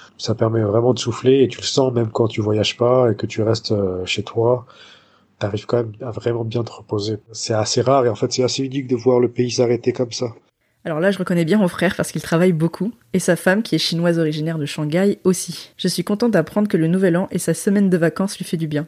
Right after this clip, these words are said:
Speaker 2: Et si c'est son cas, ça doit être le cas de beaucoup de Chinois.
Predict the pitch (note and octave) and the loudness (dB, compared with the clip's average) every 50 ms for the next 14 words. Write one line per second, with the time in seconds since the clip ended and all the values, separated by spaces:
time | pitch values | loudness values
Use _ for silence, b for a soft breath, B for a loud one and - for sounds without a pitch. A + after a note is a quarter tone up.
0 | - - F3 E3 D#3+ - G3+ F3+ - G3 F3+ E3+ E3+ E3 D#3+ - F3 E3+ - - | -2 -2 -2 -2 -2 -2 -4 -2 2 4 4 4 4 4 2 0 -4 -2 0 2
1 | F#3 A3 A3 - E3 D3 D3 D#3 - D#3 D3+ - F3 E3+ D#3 D3 C#3+ D#3 - F#3 | 2 2 0 -2 -2 0 0 0 0 0 -2 0 0 0 0 -2 -2 -2 0 0
2 | E3+ E3+ D#3+ - - - E3 D#3+ D#3 D#3 | 2 2 2 0 0 0 0 0 0 -2